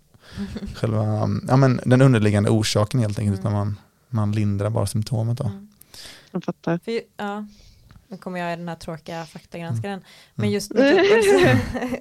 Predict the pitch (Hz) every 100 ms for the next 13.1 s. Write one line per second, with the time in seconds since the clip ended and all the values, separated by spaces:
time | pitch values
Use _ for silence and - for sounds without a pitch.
0 | - 269 214 226 214 214 240 262 277 262
1 | 180 180 220 202 185 185 180 175 180 180
2 | 185 240 247 233 190 175 165 175 160 170
3 | 165 175 165 - - 185 180 175 170 -
4 | 165 - - _ _ _ 180 - 185 226
5 | 196 180 294 302 202 - - - - 208
6 | 196 185 175 170 170 165 170 _ _ _
7 | _ _ _ _ - 175 165 170 - 208
8 | 185 170 175 175 170 - 190 - 220 208
9 | 170 170 170 165 175 196 180 202 208 208
10 | 165 160 160 - 165 160 135 120 160 160
11 | - 160 156 - 165 175 165 - 240 226
12 | 240 170 170 - 180 180 175 _ 180 175